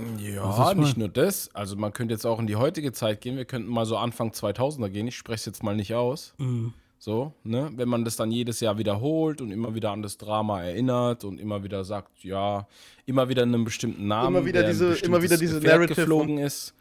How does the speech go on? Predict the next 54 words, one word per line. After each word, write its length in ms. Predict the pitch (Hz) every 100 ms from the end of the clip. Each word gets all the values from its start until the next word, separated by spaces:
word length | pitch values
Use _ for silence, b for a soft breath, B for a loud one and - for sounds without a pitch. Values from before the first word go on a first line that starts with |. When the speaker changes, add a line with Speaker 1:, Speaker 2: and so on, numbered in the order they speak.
| -
Speaker 3:
und 160 | 143
Perspektiven 520 | 160 143 156 - 170
Speaker 1:
Genau. 280 | 151 113 110
Speaker 3:
gepusht 320 | 110 123 - -
sozusagen, 540 | 110 113 110 113 113
dann, 340 | 117 113 113
Speaker 2:
Ja. 60 | 123
Speaker 3:
ja, 60 | 113
Speaker 1:
Genau, 340 | 113 131 120
und 80 | 123
wenn 100 | 123
du 60 | 120
Speaker 3:
safe. 80 | 135
Speaker 1:
immer 140 | 139
wieder 160 | 139 131
den 200 | 123 120
Namen 280 | 139 143
von 200 | 143 143 110
einem 560 | 127 127 127 98 69
nennst, 480 | 120 123 127 123 -
der 160 | 120 110
das 180 | 107 -
gemacht 380 | 120 131 -
haben 240 | 135 127 131
soll 240 | 127 120
und 120 | 120
so, 220 | 117 117 117
dann 220 | 120 120
ist 220 | 156 -
es 100 | 156
irgendwann 340 | 123 147 139
in 80 | 135
deinem 200 | 135 139
Kopf 180 | - -
verankert, 440 | 139 131 160 147 139
dann 100 | 131
ist 120 | 151
Speaker 3:
Ich 60 |
Speaker 1:
es 60 | 131
Speaker 3:
find, 120 | 190
Speaker 1:
halt 60 | -
der. 60 | 92
Speaker 3:
ich 40 |
find's 220 | - 190
auch, 160 | 175 - - -
ich 100 | -
find's 220 | - 135
auch 60 |
Speaker 2:
Natürlich, 160 | 151 117
ja. 40 | 151
Speaker 3:
erschreckend, 280 | - 156
was 140 | 147 -
das 120 | 139
Fernsehen 720 | - 151 160 135 143 143 151